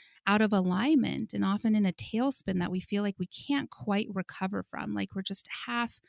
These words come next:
or one step or maybe ten steps always behind. And so being mindful about being prepared and creating systems and smartly designing your schedule and home, again, not to perfection,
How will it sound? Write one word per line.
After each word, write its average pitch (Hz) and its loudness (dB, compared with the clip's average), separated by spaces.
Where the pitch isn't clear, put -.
or 185 0
one 202 4
step - 0
or 190 -4
maybe 190 0
ten 190 0
steps - -2
always 175 0
behind. 185 -6
And 220 6
so 220 4
being 214 4
mindful 196 4
about 170 0
being 208 4
prepared 185 -4
and 185 -2
creating 208 2
systems 175 -2
and 170 -2
smartly 196 2
designing 180 0
your 170 -4
schedule 208 0
and 175 0
home, 240 2
again, 254 4
not 311 2
to - -10
perfection, - -6